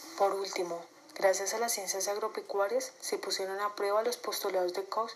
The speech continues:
en enfermedades devastadoras a finales del siglo diecinueve, pues enfermedades como el virus del mosaico del tabaco, la fiebre aftosa, influenza y peste aviar dieron resultados negativos,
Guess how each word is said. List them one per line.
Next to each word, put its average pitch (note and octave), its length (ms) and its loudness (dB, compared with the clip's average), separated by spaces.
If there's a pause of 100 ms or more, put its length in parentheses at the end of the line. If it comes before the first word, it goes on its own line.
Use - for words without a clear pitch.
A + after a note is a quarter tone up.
(320)
en G3 100 -4
enfermedades F#3 580 -2
devastadoras G#3 840 2
a A#3 60 -2
finales F3 440 -6
del F3+ 140 -2
siglo F3 360 0
diecinueve, E3+ 580 -4 (600)
pues F#3 200 2
enfermedades F3 580 0
como F#3+ 240 -2
el F#3+ 120 -4
virus F3 280 0
del F3+ 120 2
mosaico F3+ 460 -2
del F3 100 0
tabaco, E3+ 460 2 (420)
la F3+ 80 2
fiebre F3 320 0
aftosa, F3 560 4 (300)
influenza F3 680 0 (260)
y F#3+ 60 -10
peste F3+ 320 0
aviar G#3 340 2 (420)
dieron F#3 280 0
resultados F#3 480 0
negativos, F3+ 680 -4